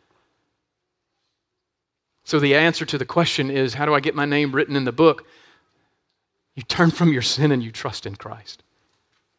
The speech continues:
He's the only hope we have.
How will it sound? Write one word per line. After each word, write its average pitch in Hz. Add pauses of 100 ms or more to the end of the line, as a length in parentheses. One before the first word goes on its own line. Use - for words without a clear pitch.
(920)
He's 160
the 143
only 170
hope 156
we 143
have. -